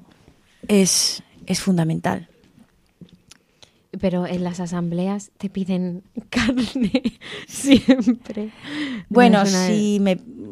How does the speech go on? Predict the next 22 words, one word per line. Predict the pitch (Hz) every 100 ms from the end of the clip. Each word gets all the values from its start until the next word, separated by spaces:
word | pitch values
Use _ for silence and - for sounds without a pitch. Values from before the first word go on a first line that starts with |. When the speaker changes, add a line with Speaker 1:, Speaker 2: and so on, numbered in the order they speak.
| -
Speaker 1:
eh, | 185 220
normalmente | 220 226 247 277 269 320 269
en | 214
las | 196
fiestas | - 214 269 254
del | 240
barrio | 196 202 208
y |
del | 202 175
Raval, | 165 170 190 226 240 - - - - _
que | 196 185 180
colaboro | 190 180 190
desde | 185 185
hace | 185 190
cuatro | 175 180 175
años, | 175 190 226 240 _ _ _ _
eh, | - 196 190 185
siempre | 180 - 214 208 208 214 202 190 185 180 175
intento | 202 180 196 196 220 208
hacer | 185 190 196
una | 196 185
fideuá, | 202 180 170 175 185 190 185 175